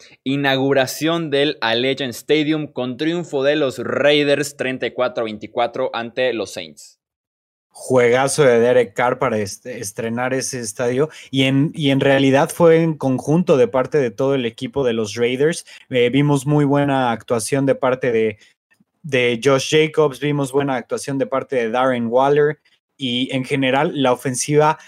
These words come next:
Speaker 2: funcionó como conjunto principalmente y esa fue la clave. Y en cuanto a las, a, en cuanto a los Saints,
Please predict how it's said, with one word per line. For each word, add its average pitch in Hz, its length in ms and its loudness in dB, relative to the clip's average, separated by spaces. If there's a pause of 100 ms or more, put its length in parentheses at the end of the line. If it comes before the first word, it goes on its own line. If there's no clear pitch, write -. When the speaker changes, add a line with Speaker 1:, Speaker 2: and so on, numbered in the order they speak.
(160)
Speaker 2:
funcionó 139 720 0
como 131 440 0
conjunto 165 600 -2
principalmente 143 1000 -6 (260)
y 135 240 2
esa 143 260 2
fue 143 160 0
la 131 160 0
clave. 120 340 -2 (220)
Y 139 120 0
en 135 100 0
cuanto 139 360 2
a 135 60 4
las, 135 280 2
a, 143 200 -4
en 143 160 -2
cuanto 135 280 2
a 127 40 2
los 135 140 0
Saints, 175 420 -2